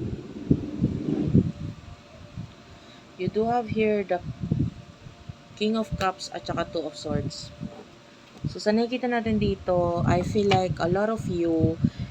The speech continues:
is may mga desisyon na ginagawa ngayon with regards to, ah, mga bagay na importante sa'yo. Career, relationship, it depends kung ano yung mga bagay na importante sa'yo.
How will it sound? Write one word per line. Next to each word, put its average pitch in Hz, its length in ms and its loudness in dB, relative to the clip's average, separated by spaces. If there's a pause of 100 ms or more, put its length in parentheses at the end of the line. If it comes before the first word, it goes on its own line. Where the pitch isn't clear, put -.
(140)
is 202 160 4
may 196 160 6
mga 185 240 4
desisyon 180 560 2
na 170 60 -6
ginagawa 160 580 0
ngayon 160 320 -2
with 165 220 -2
regards 165 500 0
to, - 400 0 (560)
ah, 165 320 4
mga 185 240 0
bagay 185 240 6
na 170 140 4
importante 165 580 2
sa'yo. 143 480 -4
Career, 175 640 0 (720)
relationship, 175 960 4
it - 240 -4
depends 175 560 2
kung 180 240 -6
ano 180 160 -4
yung 185 320 6
mga 170 240 0
bagay 160 320 0
na 156 80 -4
importante 156 560 -4
sa'yo. 151 320 -4